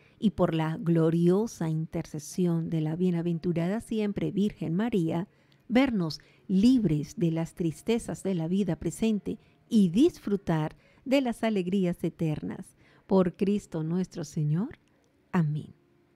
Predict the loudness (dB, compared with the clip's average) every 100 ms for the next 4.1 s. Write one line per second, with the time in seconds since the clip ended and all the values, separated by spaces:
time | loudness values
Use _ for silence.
0 | _ _ _ _ -20 -20 _ _ -2 0
1 | 2 0 0 -2 -4 -4 -4 -6 -6 -4
2 | -4 -4 -8 _ _ _ _ -4 -4 -6
3 | -6 -4 -4 -6 -8 -6 -4 -4 -4 -8